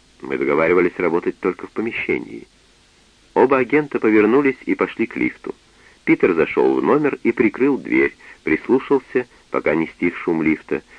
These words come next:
подождал еще секунд десять и открыл дверь. Агент Ц Р У проскользнул в маленькую прихожую, Питер закрыл дверь.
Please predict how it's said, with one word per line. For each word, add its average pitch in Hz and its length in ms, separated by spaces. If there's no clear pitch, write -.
подождал 80 480
еще 73 380
секунд 67 460
десять - 460
и - 80
открыл 92 400
дверь. 64 300
Агент 90 440
Ц 92 80
Р 92 200
У 120 80
проскользнул 95 760
в 76 40
маленькую 98 560
прихожую, 113 640
Питер 110 380
закрыл 92 400
дверь. 64 260